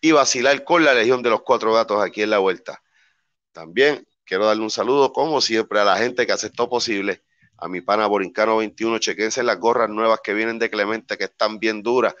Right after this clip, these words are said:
Puedes conseguir la mercancía de La Vuelta, como la gorra de La Vuelta, la camisa de la Legión de los Cuatro Gatos y muchas cosas más.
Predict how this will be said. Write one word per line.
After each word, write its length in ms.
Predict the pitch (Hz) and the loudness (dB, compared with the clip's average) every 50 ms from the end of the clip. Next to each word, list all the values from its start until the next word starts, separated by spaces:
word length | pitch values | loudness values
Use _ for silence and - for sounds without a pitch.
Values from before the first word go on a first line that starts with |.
| - - - _ | -20 -20 -20 _
Puedes 180 | - 104 110 - | -2 -2 -2 0
conseguir 440 | - 123 123 - 120 110 110 117 123 | -2 -2 -2 0 0 0 0 2 2
la 100 | 123 123 | 2 0
mercancía 540 | 120 117 120 117 110 98 - - 113 117 | 0 -2 -2 -4 -4 -2 -2 -2 0 0
de 80 | 120 120 | 2 2
La 100 | 117 110 | 2 2
Vuelta, 380 | 98 110 120 120 - - 110 - | 2 2 0 -2 0 -4 -4 -4
como 200 | 110 110 110 101 | -4 -2 0 0
la 140 | 95 90 | 2 2
gorra 300 | 95 107 120 135 139 135 | 2 2 0 2 2 2
de 60 | 135 135 | 4 4
La 80 | 127 | 2
Vuelta, 360 | 120 120 120 117 _ - 113 | 2 2 0 -2 _ -2 0
la 140 | 107 101 92 | 0 0 0
camisa 400 | 90 90 90 104 139 139 - 147 | 0 -2 -2 -2 -4 -4 -2 0
de 60 | 127 | 2
la 100 | 131 131 | 2 2
Legión 200 | 127 123 123 127 | 2 0 -2 -2
de 80 | 127 127 | -2 -2
los 120 | 123 120 | -4 -4
Cuatro 340 | _ - 123 120 113 120 113 | _ -2 -4 -2 0 0 2
Gatos 300 | 110 110 110 - 101 95 _ _ _ _ _ _ _ _ _ _ | 2 2 2 0 -2 -14 _ _ _ _ _ _ _ _ _ _
y 120 | - 104 104 | -10 -8 -6
muchas 280 | 110 117 - 123 117 | -4 -4 -4 -4 -6
cosas 300 | - - 131 - 139 127 | -4 -6 -6 -4 -4 -4
más. 240 | 123 135 156 156 - | -2 0 0 -2 -2